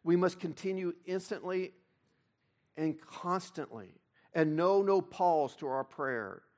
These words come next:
till we win the mercy to fulfill to the fullest possible extent." But brethren, how many times we ask of God and have not because we do not wait long enough at the door.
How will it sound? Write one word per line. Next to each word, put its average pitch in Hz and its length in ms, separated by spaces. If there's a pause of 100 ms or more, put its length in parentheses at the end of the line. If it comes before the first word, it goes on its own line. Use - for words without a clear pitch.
(280)
till 190 200
we 170 140
win 180 360
the 170 80
mercy 151 520
to 127 120
fulfill 139 600 (460)
to 165 100
the 143 80
fullest 175 560
possible 139 540
extent." - 640 (840)
But 151 200
brethren, 151 360
how 160 220
many 156 180
times 156 480 (100)
we 147 160
ask 147 420
of 135 140
God 135 420 (800)
and 110 120
have 135 180
not 139 240
because 127 300
we 131 120
do 135 100
not 127 260
wait 131 300
long 127 300
enough 120 300
at 107 140
the 127 80
door. 113 480